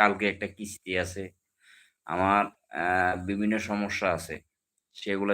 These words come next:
চিন্তা করে না। কারণ সে চিন্তা করে যে আমার গাড়িটা যদি ঠিক থাকে, আমি কালকে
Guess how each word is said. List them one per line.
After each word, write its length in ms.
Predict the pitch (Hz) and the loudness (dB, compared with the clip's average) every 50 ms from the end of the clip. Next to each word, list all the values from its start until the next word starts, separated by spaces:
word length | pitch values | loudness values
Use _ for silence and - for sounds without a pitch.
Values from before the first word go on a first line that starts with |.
| 95 98 | 0 -2
চিন্তা 200 | 107 92 82 85 80 | -4 -4 -4 -4 -4
করে 140 | 78 78 76 73 | -4 -4 -6 -8
না। 40 | 78 80 - | -8 -6 -4
কারণ 160 | 98 110 120 120 - | -2 -2 -2 -4 -4
সে 100 | - 160 165 160 160 | -4 -4 -4 -4 -4
চিন্তা 200 | 151 147 143 139 131 | -2 2 2 4 4
করে 120 | 135 135 127 120 | 4 4 4 4
যে 60 | 123 117 117 | 4 4 4
আমার 160 | 120 127 127 123 - - - - - - - - - _ _ _ _ - | 4 2 2 0 -6 -20 -20 -20 -20 -20 -20 -20 -20 _ _ _ _ -4
গাড়িটা 500 | 95 127 127 131 131 139 156 151 160 160 151 156 | 2 6 8 10 10 10 10 10 10 10 10 8
যদি 240 | 156 147 151 160 160 160 160 160 - _ _ _ _ _ _ - | 4 6 8 8 8 6 4 2 -4 _ _ _ _ _ _ -4
ঠিক 160 | - 143 - - _ - | -4 -4 -4 -6 _ 0
থাকে, 300 | 113 101 - - 95 92 101 107 104 _ _ _ _ _ _ _ _ _ _ _ _ _ _ _ _ _ - | 0 0 0 0 -2 -2 -2 -2 -4 _ _ _ _ _ _ _ _ _ _ _ _ _ _ _ _ _ -2
আমি 180 | 107 113 120 117 120 - | -2 0 0 0 2 4
কালকে 380 | 123 113 107 104 101 - 127 | 6 6 6 4 0 0 2